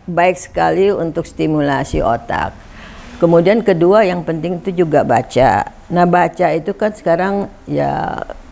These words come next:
saya tidak tahu berapa banyak yang masih membaca buku. Kalau saya masih, masih membaca koran, masih mendengarkan T V. Kalau kita mau informasi, kita,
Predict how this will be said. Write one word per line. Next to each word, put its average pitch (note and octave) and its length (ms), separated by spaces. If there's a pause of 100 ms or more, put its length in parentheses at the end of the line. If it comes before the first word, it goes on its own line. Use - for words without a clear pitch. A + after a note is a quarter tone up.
(440)
saya A#3 240
tidak F#3 400
tahu F#3 240
berapa E3 320
banyak D#3 480
yang D#3 160
masih D3 400
membaca C#3 400
buku. D3 560
Kalau D3 240
saya E3 240
masih, D3+ 560 (400)
masih D#3 320
membaca C#3+ 480
koran, C#3+ 720 (480)
masih D#3 320
mendengarkan D3 720
T C#3+ 160
V. C#3 400 (160)
Kalau D3+ 160
kita E3+ 240
mau E3 160
informasi, E3 960 (680)
kita, D#3 400